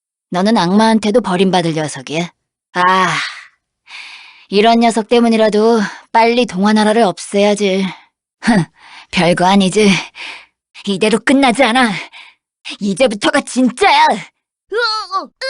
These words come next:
짜, 어라, 망했다. 야, 벅차! 더 높이! 슈퍼 점프! 야, 아, 뭐, 아, 뭐야, 놀랐잖아. 으아, 어, 으아, 어,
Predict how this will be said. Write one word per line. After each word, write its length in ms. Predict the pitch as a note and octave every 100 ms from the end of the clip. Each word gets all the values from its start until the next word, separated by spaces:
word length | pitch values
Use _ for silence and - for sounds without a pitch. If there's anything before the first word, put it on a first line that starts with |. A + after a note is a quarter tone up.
| B4+ - D#4+
짜, 180 | - F#4 -
어라, 260 | F4+ G#4+ G#4
망했다. 580 | - C4 B3+ C#4 C4 E4+ C#4 A#3+ A3 - F3
야, 100 | E4 G4 A#4+ B4+ C5+ C#5 D5 D5+ _
벅차! 920 | A#3+ D#4+ G4+ A4 A#4+ B4+ C5+ - - A#4+ C#5+ D#5+ D#5 C#5 A#4 G4 C4 G3 -
더 120 | G3
높이! 300 | E4+ A4+ - C#5 E5 F5+ D5+ F4+ -
슈퍼 480 | - - A3+ - F#4+
점프! 880 | G#4 _ - C#5 D5+ D5+ B4 F4+ -
야, 40 | G3+ - A4 _ - A4
아, 220 | B3+ A#3 - - -
뭐, 120 | B3+ - _ _
아, 120 | -
뭐야, 600 | A3+ A#3+ C4 D4+ D4+ F4+ B3
놀랐잖아. 760 | A#3+ D#4+ B3 E4 D#4+ F#4 G4 B3+
으아, 600 | G3+ _ _ _ - E4 - - F4+ F#4+
어, 60 | B3+ - G#3+ G#3 - _ _ _ -
으아, 1300 | A#4 A#4+ G#4+ F4 _ _ _ _ _ _ _ _
어, 40 | B3